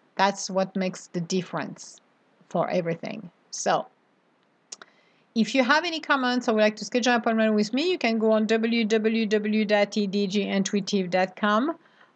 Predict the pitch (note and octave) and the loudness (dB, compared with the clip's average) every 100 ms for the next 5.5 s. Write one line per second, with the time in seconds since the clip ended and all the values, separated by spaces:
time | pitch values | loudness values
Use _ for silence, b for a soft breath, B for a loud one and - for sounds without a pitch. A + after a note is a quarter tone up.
0 | - G#3 A3+ D#4+ D4 G3+ G3+ A3 A3+ G#3+ | 2 4 4 4 4 4 4 0 0 0
1 | G#3+ A3 A3 G#3+ A3+ B3+ B3+ A3+ A3+ A3 | 0 0 2 4 4 0 0 0 2 0
2 | A3 G#3+ G#3 G3+ G3 F#3 E3+ F3+ G3 G#3+ | 2 2 2 2 2 2 2 0 -2 0
3 | G#3 A3 G#3+ G#3+ G#3+ G#3+ G3+ G3+ G#3+ G3+ | 2 0 0 2 2 2 0 0 0 0
4 | G3+ G#3 F#3+ F#3 F#3+ F#3 F#3 B3 C#4 C4+ | 0 0 0 -2 0 -2 0 0 0 2
5 | B3+ C4 A3+ D4+ C4+ | 2 2 4 4 2